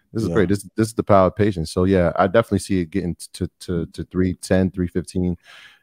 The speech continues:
Speaker 1: three fifty. Y-, what do you, you saying that by next,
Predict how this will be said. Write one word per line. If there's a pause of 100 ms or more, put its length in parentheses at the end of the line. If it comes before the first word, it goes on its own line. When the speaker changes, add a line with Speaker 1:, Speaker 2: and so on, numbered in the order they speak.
(180)
Speaker 1:
three
fifty. (480)
Y-,
what
do
you,
you
saying
that
by
next,